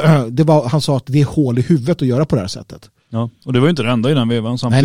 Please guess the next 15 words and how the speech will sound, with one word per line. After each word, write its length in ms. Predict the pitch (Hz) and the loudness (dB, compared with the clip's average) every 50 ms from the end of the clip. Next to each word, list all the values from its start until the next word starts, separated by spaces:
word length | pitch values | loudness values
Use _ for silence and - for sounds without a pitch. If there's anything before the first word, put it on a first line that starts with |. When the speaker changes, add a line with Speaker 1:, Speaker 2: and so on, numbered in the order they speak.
| 147 | 2
Speaker 1:
Nej, 80 | 143 139 - | 2 0 -2
nej. 100 | 139 147 | -4 -2
Speaker 2:
hade 140 | 156 143 127 | -2 -2 -2
vi 200 | 123 123 123 120 | -2 0 0 0
i 60 | 113 | -2
Karlskrona 640 | - 127 113 - - 131 127 117 113 131 139 131 120 | -2 -4 -8 -6 -4 -2 0 0 2 2 2 2 2
en 100 | 113 113 | 2 2
välkomstskylt 1080 | 127 123 110 - - 113 110 - - - - - - - 156 175 147 - _ - - - _ - - - - - _ - | 0 0 -2 -2 -4 -4 -4 -6 -10 -18 -20 -8 -2 0 0 0 0 -6 _ -18 -20 -20 _ -20 -20 -20 -20 -20 _ -8
när 80 | - 117 | -4 -2
man 120 | 117 117 | 0 0
åkte 220 | 117 104 - 120 | -2 -2 -2 -4
in 200 | 113 110 110 110 | -2 0 0 0
i, 100 | 110 104 | 0 -2
i 400 | 98 82 113 117 110 107 104 95 | -4 -4 -4 -4 -2 -2 -4 -6
kommunen 560 | 90 - - 113 107 98 95 107 107 98 107 | -8 -4 -4 -2 -2 -2 -4 -6 -8 -8 -10